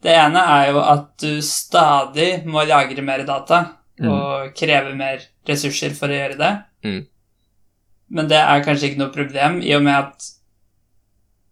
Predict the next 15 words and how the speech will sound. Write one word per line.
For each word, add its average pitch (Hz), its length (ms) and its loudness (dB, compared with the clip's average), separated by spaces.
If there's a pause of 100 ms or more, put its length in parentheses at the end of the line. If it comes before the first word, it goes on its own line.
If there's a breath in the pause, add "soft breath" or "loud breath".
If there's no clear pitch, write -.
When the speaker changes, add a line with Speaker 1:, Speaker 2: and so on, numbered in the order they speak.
(380)
Speaker 1:
det 147 240 -8
er 143 160 2
også, 139 320 -4 (340)
altså 143 260 0
teknologien, 143 760 -2 (120)
som 143 240 -2
Speaker 2:
Ja. 139 80 -4
Speaker 1:
vil 147 80 -6
feile 143 300 2
deg 143 260 0
igjen 139 240 0
og 139 60 -4
igjen 139 200 -6
og 139 60 -8
igjen, 165 260 -6